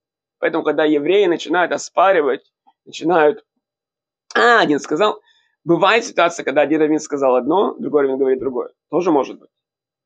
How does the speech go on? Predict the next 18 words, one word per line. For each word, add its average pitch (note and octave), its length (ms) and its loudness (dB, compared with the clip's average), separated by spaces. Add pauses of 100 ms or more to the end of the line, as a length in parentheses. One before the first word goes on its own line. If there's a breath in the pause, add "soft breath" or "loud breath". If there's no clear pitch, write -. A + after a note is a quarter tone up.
(540)
Но, C#3 420 0
опять-таки, - 640 -8 (340)
я - 100 -14
хочу C3+ 220 -8
хотя C3+ 200 -2
бы - 40 -10
привести C3 320 -6
пример. C#3 360 0
Я A#2+ 100 0
думал, C3 240 -2
какой - 180 -10
хороший - 280 -6
пример A3 200 0
привести. D#3+ 320 -8
На D#3+ 100 -2
мой G3+ 140 0
взгляд, D#3+ 340 -2 (720)
э, A2+ 240 -8